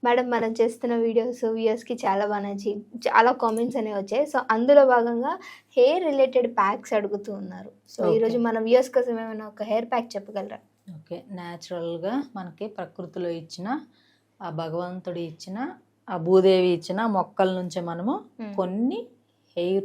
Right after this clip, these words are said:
Speaker 2: ప్యాక్స్ అనేవి మనము
Speaker 1: ఓకే.
Speaker 2: ఇంట్లోనే న్యాచురల్లీ ప్రిపేర్ చేసుకుందాం.
Speaker 1: Hmm.
Speaker 2: అంటే, మీకు నేను మీ జుట్టు అంతా నల్లగా అయిపోద్దని చెప్పను,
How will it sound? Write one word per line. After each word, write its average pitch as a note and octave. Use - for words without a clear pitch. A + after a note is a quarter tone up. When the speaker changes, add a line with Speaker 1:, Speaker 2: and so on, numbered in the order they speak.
Speaker 2:
ప్యాక్స్ E3
అనేవి D#3+
మనము D#3+
Speaker 1:
ఓకే. G3+
Speaker 2:
ఇంట్లోనే F#3+
న్యాచురల్లీ F#3+
ప్రిపేర్ F#3
చేసుకుందాం. D#3+
Speaker 1:
Hmm. G3+
Speaker 2:
అంటే, A3+
మీకు G3
నేను F#3
మీ F3
జుట్టు F#3+
అంతా A3
నల్లగా G3
అయిపోద్దని G3
చెప్పను, G3+